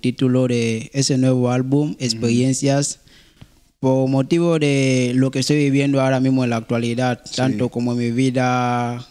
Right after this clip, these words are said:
Speaker 2: Ujú.
Speaker 1: eh, laboral como
Speaker 2: Sí.
Speaker 1: mi carrera artística.
Speaker 2: Mm. Y de, entre el primero y este álbum, ¿qué es lo que tú más destacarías como, "Wow, Riman,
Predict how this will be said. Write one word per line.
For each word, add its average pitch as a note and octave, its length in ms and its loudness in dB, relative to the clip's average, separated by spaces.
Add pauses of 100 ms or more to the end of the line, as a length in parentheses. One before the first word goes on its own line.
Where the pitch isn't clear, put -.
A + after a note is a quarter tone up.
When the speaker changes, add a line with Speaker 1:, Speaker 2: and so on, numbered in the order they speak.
(220)
Speaker 2:
Ujú. A2 240 -12
Speaker 1:
eh, A#2 360 0
laboral A#2+ 760 0
como A#2 840 -2
Speaker 2:
Sí. - 80 -20 (580)
Speaker 1:
mi A#2 160 -4
carrera B2 440 0
artística. A#2 680 -6 (380)
Speaker 2:
Mm. A#2+ 240 -4 (380)
Y D#3+ 280 0 (240)
de, D3 420 -4 (380)
entre D3+ 440 0
el C#3+ 240 -8 (340)
primero D3 640 -4
y B2 220 -4
este D3 280 -4
álbum, C#3 360 0 (760)
¿qué D#3+ 80 2
es E3 140 2
lo D3 120 2
que C3 140 -2
tú D3 180 2
más C3+ 300 0
destacarías A#2+ 680 -2
como, A2 280 -2
"Wow, A#2 340 0
Riman, A#2+ 420 0